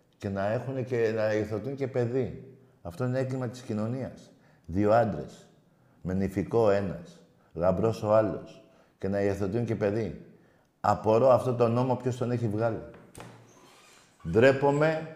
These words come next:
ώρες, ώρες. Εμπρός.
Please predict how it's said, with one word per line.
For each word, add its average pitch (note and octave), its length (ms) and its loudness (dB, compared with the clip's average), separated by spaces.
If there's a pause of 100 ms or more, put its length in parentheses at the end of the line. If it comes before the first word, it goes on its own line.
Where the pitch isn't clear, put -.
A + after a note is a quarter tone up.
ώρες, C3 480 6
ώρες. D3+ 520 6 (2500)
Εμπρός. G#2+ 500 0